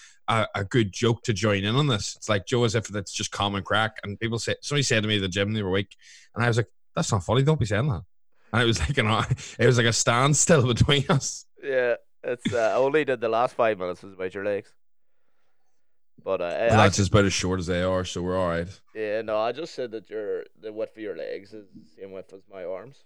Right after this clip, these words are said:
Speaker 2: So it was weird. Like, it was good. It was a good podcast. People seemed to enjoy it. A lot of your clients actually comment and says, "That's exactly what it's like to be coached by Tony."
Speaker 1: That's good. I must listen 'cause it's probably <laughs> just going, "He's a lunatic."
Speaker 2: And then a few people were like,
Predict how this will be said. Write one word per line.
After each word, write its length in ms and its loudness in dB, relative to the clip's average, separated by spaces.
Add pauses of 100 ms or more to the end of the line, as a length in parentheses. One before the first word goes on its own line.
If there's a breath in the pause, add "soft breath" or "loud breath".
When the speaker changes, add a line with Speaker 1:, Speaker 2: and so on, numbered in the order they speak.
(120)
Speaker 2:
So 240 -14
it 40 -14
was 140 -12
weird. 320 -2
Like, 160 -2
it 60 -2
was 140 -8
good. 160 -2
It 60 -4
was 100 -6
a 20 -12
good 160 -4
podcast. 420 -2
People 220 -2
seemed 200 -10
to 60 -2
enjoy 320 -2
it. 120 0
A 20 -2
lot 160 4
of 60 -4
your 180 2
clients 400 -4
actually 520 -4 (760)
comment 400 -8
and 140 -16
says, 280 -8
"That's 260 -10
exactly 460 -12
what 140 -8
it's 120 -14
like 240 -10
to 40 -20
be 80 -14
coached 380 -12
by 80 -16
Tony." 240 -8 (880)
Speaker 1:
That's 160 -6
good. 200 -4
I 40 0
must 260 0
listen 400 0
'cause 340 -2
it's 120 -12
probably 320 6
<laughs> 180 6
just 140 -2
going, 500 -2
"He's 220 -6
a 60 0
lunatic." 580 -2
Speaker 2:
And 80 0
then 180 2
a 60 0
few 240 -6
people 320 0
were 140 2
like, 300 -4